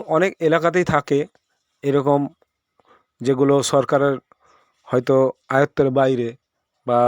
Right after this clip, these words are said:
তাদের সেখানে কাজ সেরকম হয়েছে কি হয় না। তো যাই হোক, যেখানে থেকে দেখছেন আপনারা, যদি আপনাদের এলাকায় কোনো রকম এইরকম জায়গা থাকে, বা এরকম গ্রামে যাওয়া আসার জন্য খুব অসুবিধার কোনো যোগাযোগ ব্যবস্থা খুব খারাপ থাকে,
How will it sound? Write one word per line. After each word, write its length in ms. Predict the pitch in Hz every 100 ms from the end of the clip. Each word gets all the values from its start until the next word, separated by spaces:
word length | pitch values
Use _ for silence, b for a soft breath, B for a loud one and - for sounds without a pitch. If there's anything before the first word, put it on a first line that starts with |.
| 123 - _ _ _ -
তাদের 220 | 120 127
সেখানে 320 | - 123 123
কাজ 200 | 120 123 123
সেরকম 320 | - 120 127 113
হয়েছে 280 | 123 123 120 117
কি 100 | 117
হয় 220 | 113 117
না। 120 | 107 113 _ b b b b b _
তো 60 | 135
যাই 220 | 131 147
হোক, 160 | 151 156 - 123
যেখানে 280 | 135 175 185
থেকে 200 | 170 165 170
দেখছেন 420 | 143 - 147 131 -
আপনারা, 460 | 135 123 127 117 117 - _ b b b _
যদি 340 | 113 123 131 170
আপনাদের 440 | - 139 131 151 165
এলাকায় 320 | 170 160 165
কোনো 200 | 156 147
রকম 260 | 151 147 139 131 -
এইরকম 380 | 139 143 143 143
জায়গা 280 | 127 123 135
থাকে, 300 | 135 123 113 92 - b b b _
বা 80 | 127
এরকম 360 | 127 127 117 135 127 113
গ্রামে 280 | 135 131 127
যাওয়া 280 | 123 127 135
আসার 240 | 127 131
জন্য 220 | 123 123 123 117 - b b b b
খুব 160 | - 151 156
অসুবিধার 560 | 139 127 147 151 147 143
কোনো 240 | 143 135 127 113 _ _ _ _ _ _ _
যোগাযোগ 440 | 113 135 143 143 131
ব্যবস্থা 360 | 135 135 -
খুব 180 | 123 127 -
খারাপ 260 | 127 127 -
থাকে, 280 | 123 113